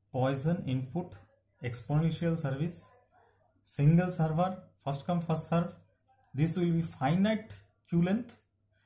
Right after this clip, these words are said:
infinite population. This model also has finite queue length as of the previous model.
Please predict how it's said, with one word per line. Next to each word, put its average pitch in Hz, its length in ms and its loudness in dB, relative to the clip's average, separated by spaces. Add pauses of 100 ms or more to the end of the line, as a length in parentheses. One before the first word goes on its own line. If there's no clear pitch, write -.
(600)
infinite 170 800 2
population. 104 460 -10
This 196 120 -14
model 196 240 -10
also 147 500 -8
has 160 220 -4
finite 120 520 -2
queue 117 120 -4
length 135 360 -4
as 120 220 -4
of 117 260 -8
the 180 120 -4 (180)
previous 113 340 -2
model. 95 220 -4